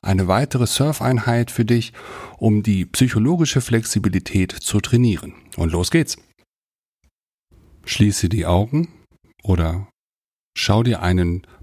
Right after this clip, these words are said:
Punkt aus, auf den du fixieren kannst, und werde zum Beobachter. Für den Moment gibt es nichts zu erledigen, keine Probleme zu lösen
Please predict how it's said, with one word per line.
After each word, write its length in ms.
Punkt 420
aus, 340
auf 200
den 180
du 80
fixieren 720
kannst, 500
und 220
werde 340
zum 260
Beobachter. 640
Für 160
den 220
Moment 640
gibt 220
es 160
nichts 520
zu 140
erledigen, 680
keine 260
Probleme 560
zu 140
lösen 500